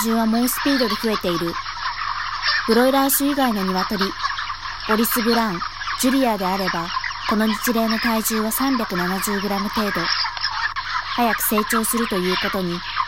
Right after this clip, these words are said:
重点を置いた品種改良はすごい成果を上げている。だが、太らされる本人たちからしたらどうだろうか。骨の成長とは、まず外枠である軟骨ができ、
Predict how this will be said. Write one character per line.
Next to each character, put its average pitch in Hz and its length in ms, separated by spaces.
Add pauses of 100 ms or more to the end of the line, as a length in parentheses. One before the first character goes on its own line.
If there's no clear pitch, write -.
(140)
重 240 200
点 240 280
を 170 60 (100)
置 190 120
い 190 40
た 202 100
品 220 220
種 - 160
改 226 240
良 180 180
は 165 160 (260)
す - 180
ご 220 140
い 220 60
成 202 200
果 180 160
を 151 60
上 151 60
げ 165 120
て 175 100
い 165 120
る。 170 160 (1080)
だ 208 120
が、 180 200 (300)
太 - 180
ら 220 100
さ 226 140
れ 233 100
る 208 120
本 247 240
人 208 160
た 185 120
ち - 100
か 202 100
ら 170 80
し - 80
た 202 120
ら 180 80
ど 190 140
う 214 60
だ 202 100
ろ 175 100
う 170 40
か。 156 220 (1600)
骨 226 220
の 233 100
成 240 240
長 240 200
と 233 160
は、 185 200 (340)
ま 220 140
ず 190 260 (100)
外 233 320
枠 240 220
で 247 100
あ 240 80
る 220 100
軟 185 200
骨 220 200
が 220 140
で 220 120
き、 175 220